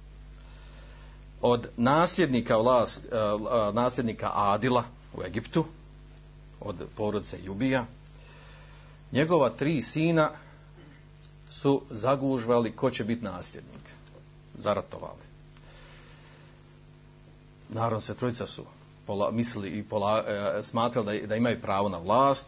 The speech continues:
i zaratovali. Svako ima određeni svoj vojsko, od-, određene svoje veze, utjeca i tako dalje. Jedan od njih,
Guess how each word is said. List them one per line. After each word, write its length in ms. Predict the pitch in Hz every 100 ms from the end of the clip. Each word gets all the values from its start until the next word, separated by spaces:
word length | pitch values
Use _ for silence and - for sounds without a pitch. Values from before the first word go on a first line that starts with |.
| -
i 140 | 160
zaratovali. 680 | 139 139 139 135 127 107 90
Svako 300 | - 135 -
ima 140 | 120 123
određeni 440 | 110 123 101 95
svoj 240 | 82 117 101
vojsko, 460 | 107 131 113 113
od-, 140 | 113 104
određene 460 | 107 117 101 98
svoje 340 | - 117 117 - - - - -
veze, 480 | 104 139 117 120
utjeca 500 | 104 139 147 120 117
i 60 | 101
tako 340 | 135 135 127
dalje. 380 | 113 151 170 127
Jedan 320 | 160 202 190 156
od 180 | 175 175
njih, 360 | 220 214 -